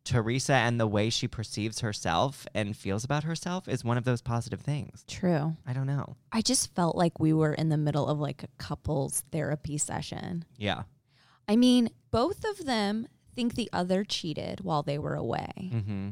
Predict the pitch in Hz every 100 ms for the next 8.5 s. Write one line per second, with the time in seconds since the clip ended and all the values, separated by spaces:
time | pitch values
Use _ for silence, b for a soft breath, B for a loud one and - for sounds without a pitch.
0 | 107 - 185 - - b b b b b
1 | _ _ - 233 277 - _ - - 285
2 | 311 285 226 - - - - 214 202 226
3 | 226 190 156 135 - 151 - - 180 -
4 | - 185 170 156 _ - 180 180 180 -
5 | 165 160 165 160 180 190 185 175 175 151
6 | 160 - 226 233 - 170 156 - 165 -
7 | - - - 180 - 175 160 170 160 160
8 | 196 196 - -